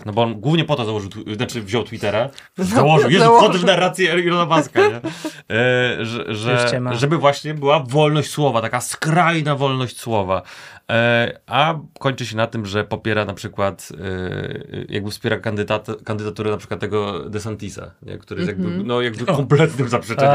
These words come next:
Speaker 3: Ach.
Speaker 1: tego, co można
Speaker 3: Piękne.
Speaker 1: w ogóle gadać. E, już nie mówiąc o tym, że no, po prostu widać tę cenzurę jakby z jego strony.
Speaker 2: To a propos wolności słowa, w tym programie Korwina, który został usunięty jesienią, e, był też bardzo ciekawy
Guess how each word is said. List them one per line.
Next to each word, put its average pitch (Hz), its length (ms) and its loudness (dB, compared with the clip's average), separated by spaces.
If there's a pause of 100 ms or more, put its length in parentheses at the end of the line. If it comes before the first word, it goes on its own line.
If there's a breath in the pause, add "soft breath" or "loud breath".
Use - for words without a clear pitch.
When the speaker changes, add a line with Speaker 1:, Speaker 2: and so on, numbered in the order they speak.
Speaker 3:
Ach. 127 60 2
Speaker 1:
tego, 107 300 -2 (240 loud breath)
co 123 160 0
można 117 240 0
Speaker 3:
Piękne. 110 160 -2
Speaker 1:
w - 20 -4
ogóle 110 180 -2
gadać. 110 400 -4 (440 loud breath)
E, 110 460 -2
już 135 180 -6
nie 156 60 2
mówiąc 147 120 0
o 147 40 -2
tym, 151 120 -4
że 143 100 -4
no, 151 120 -4
po 170 100 -6
prostu 170 300 -2
widać 123 320 -2
tę 104 100 -4
cenzurę 95 460 -6 (120)
jakby 98 220 -8
z - 20 -6
jego 98 160 -6
strony. 92 360 -8 (260 soft breath)
Speaker 2:
To 202 80 0
a 196 40 2
propos 214 260 -2
wolności 208 360 -2
słowa, 208 280 0
w 202 80 -4
tym 208 160 -4
programie 214 400 0
Korwina, 202 380 -2
który 185 200 -6
został 180 260 -4
usunięty 190 400 -2
jesienią, 190 540 0
e, 185 160 0
był 175 360 -2
też 175 180 -4
bardzo 190 260 -2
ciekawy 180 400 -4